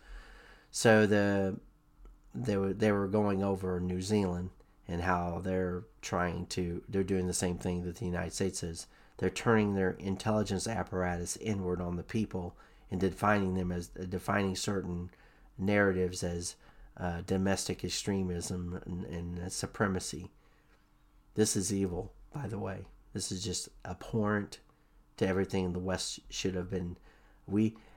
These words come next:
we had buried the idea of all this s-, white supremacy and evil. The left has re-, reinvigorated this and used Donald Trump and others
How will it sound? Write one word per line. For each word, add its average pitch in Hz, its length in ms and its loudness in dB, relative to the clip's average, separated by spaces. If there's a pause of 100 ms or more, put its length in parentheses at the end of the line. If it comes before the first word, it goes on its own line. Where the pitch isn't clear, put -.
(100)
we 117 360 4
had 104 380 0
buried 92 540 0 (220)
the 92 160 0
idea 90 380 0
of 90 100 -8
all 95 280 -2
this 92 320 -6 (360)
s-, - 180 -8
white 92 380 -2
supremacy 90 760 -2
and 85 320 -4
evil. 95 440 -6 (580)
The 90 100 -2
left 95 340 2
has 87 220 -2
re-, 92 520 -2 (260)
reinvigorated 92 1000 0
this 87 340 -4 (300)
and 87 120 -2
used 92 320 0 (120)
Donald 95 360 0
Trump 95 360 -2
and 92 100 -2
others 92 400 -4